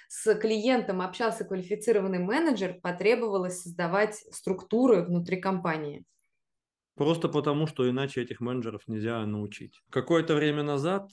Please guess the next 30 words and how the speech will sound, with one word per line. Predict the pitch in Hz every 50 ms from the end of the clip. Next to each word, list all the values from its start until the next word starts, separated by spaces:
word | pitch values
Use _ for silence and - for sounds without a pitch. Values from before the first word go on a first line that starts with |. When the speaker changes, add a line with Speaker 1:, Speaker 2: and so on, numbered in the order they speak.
| - -
Speaker 2:
э, | 135
у | 123 120 117 117 117 117 117
меня | 117 120 123 127 135 139
был, | 135 120 113 127 131 127 123 117 113 113 113 110 110 110 110 110 107 110 110 107
э, | 110
собственный | - - 143 135 139 - - 117 117 117 117
курс | 110 110 - 156 165 180 175 - - - - -
в | 120
Плехановском | 107 113 117 117 113 - 127 117 110 - - 117 110
университете | 113 113 113 110 110 110 110 - - 113 110 - 139 147 165 160 - - 123 113 107 104 104 107 101 -
в | 113 110
учебном | 113 117 - - 120 113 110 107
центре | 107 - 123 120 110 110 110 113
Unibrains, | 110 110 110 107 113 113 127 147 160 160 156 - - -
э, | 117 107 107 101 101 101 101 - _ _ _ _ _
который, | - 113 110 120 110
кстати, | 113 - 110 107 113
основало | 104 - - 117 113 110 110 104 101
агентство | 104 107 110 110 107 - - 107
"Кокос", | - 101 - - 135 156 160
за | 131 117
что | - - -
им | 107 104
большое | 101 104 - - 104
спасибо, | - - 110 - - 151 160 165 156 - - _ _ _ _ _ _ _ _ _ -
на | 117 120 120 117 117 113 110
курс | 113 - 156 165 175 170
по | - - 131 139 143
подготовке | 139 135 117 113 120 110 143 143 - - 120
интернет-маркетологов. | 113 110 127 131 - 135 123 113 - - 110 - 139 131 120 110 101 98 98